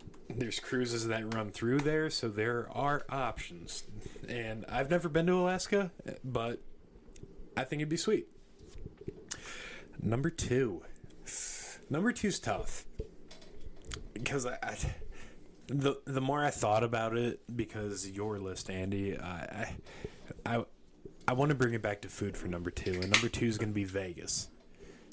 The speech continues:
Not because I'm a gambler, but all these major restaurants are there.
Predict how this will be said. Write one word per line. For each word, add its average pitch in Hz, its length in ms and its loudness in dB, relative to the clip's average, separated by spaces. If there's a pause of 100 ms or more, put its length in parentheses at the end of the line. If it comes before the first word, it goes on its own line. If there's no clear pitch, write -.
(480)
Not 127 420 2
because 143 240 2
I'm 127 120 0
a 113 40 2
gambler, 104 480 2
but 104 320 0 (540)
all 113 300 -2
these 120 260 -2
major 104 420 0
restaurants 90 600 -4
are 90 80 -8 (120)
there. 87 320 -6